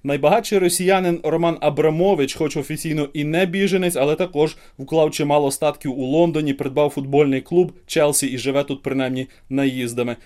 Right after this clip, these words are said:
Другою причиною можна вважати те, що Британія провадить принципову політику щодо Москви. І, наприклад,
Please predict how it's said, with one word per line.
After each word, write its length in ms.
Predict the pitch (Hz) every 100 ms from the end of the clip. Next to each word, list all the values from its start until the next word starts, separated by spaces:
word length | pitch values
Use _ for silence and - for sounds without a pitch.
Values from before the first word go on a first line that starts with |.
| _ -
Другою 520 | 123 120 208 262 247 185
причиною 540 | 170 139 156 139 127
можна 300 | 151 214 185
вважати 400 | 143 147 185 151
те, 200 | 180 208
що 200 | - 165
Британія 600 | 143 139 196 208 170 135 - -
провадить 440 | 151 160 170 170
принципову 720 | 170 170 165 151 139 185 175
політику 460 | 170 139 139 135 135
щодо 340 | - 139 131
Москви. 560 | 123 120 - 127 113 113
І, 80 | 135
наприклад, 480 | 147 165 156 156